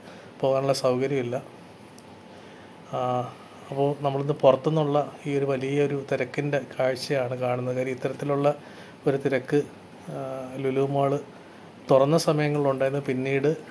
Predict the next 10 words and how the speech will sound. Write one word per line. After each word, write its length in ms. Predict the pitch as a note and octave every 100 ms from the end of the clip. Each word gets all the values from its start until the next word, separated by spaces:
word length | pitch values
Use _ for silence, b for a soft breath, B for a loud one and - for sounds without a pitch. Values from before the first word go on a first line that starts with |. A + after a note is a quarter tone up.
| - - - D3
ആ, 20 | C3 C3 - B B B B -
തിരക്ക് 400 | D3 - D#3+ D#3+ -
ഉണ്ട് 240 | C#3+ C#3+ E3
എങ്കിൽ 160 | D3 D3 C#3+
തന്നെ 140 | C#3+ D3
ഇത്തരത്തിൽ 360 | C#3 C#3+ C#3+ D#3+ D3
വാഹനങ്ങളുടെ 520 | C3+ C3 C#3 C#3+ C#3+ C#3+
ഒരു 100 | C#3 C3
നീണ്ട 200 | C3+ D#3
നിര 200 | D3